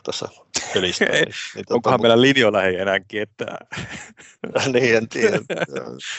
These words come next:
Speaker 2: No,
Speaker 1: Lähettäkää
Speaker 2: varmaan kun ne hakee
Speaker 1: postikortti
Speaker 2: kah-,
Speaker 1: meille, jos, jos
Speaker 2: toiset
Speaker 1: jaksatte
Speaker 2: kahvit.
Speaker 1: kuunnella loppuun.
Speaker 2: Toiset
Speaker 1: Hei, to-,
Speaker 2: kahvit.
Speaker 1: tota, tota, jos ei teillä ollut mitään muuta, niin tota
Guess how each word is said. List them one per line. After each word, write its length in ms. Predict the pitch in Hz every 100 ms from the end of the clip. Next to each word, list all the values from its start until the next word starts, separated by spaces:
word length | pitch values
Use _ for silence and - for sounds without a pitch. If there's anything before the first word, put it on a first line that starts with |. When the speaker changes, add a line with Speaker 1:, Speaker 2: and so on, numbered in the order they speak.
| -
Speaker 2:
No, 80 | 123
Speaker 1:
Lähettäkää 80 | 139
Speaker 2:
varmaan 120 | 127
kun 240 | 120 117
ne 60 | 113
hakee 0 |
Speaker 1:
postikortti 580 | 113 123 110 143 143 101
Speaker 2:
kah-, 40 |
Speaker 1:
meille, 240 | 98 98 95
jos, 80 | 101
jos 80 |
Speaker 2:
toiset 340 | 160 156 139 110
Speaker 1:
jaksatte 180 | 98 117 117
Speaker 2:
kahvit. 260 | 117 98
Speaker 1:
kuunnella 280 | 101 101 101
loppuun. 340 | 101 104 - _ _ - - -
Speaker 2:
Toiset 320 | 147 123 113
Speaker 1:
Hei, 280 | - 107 147
to-, 40 |
Speaker 2:
kahvit. 200 | 113 104 _ _
Speaker 1:
tota, 240 | - 143 143
tota, 400 | - - 151 135 - - -
jos 300 | 147 196 -
ei 100 | 156
teillä 240 | 160 156
ollut 160 | 151 160
mitään 360 | 175 - 131
muuta, 360 | 135 143 120 104
niin 120 | 95
tota 380 | 95 - 98 98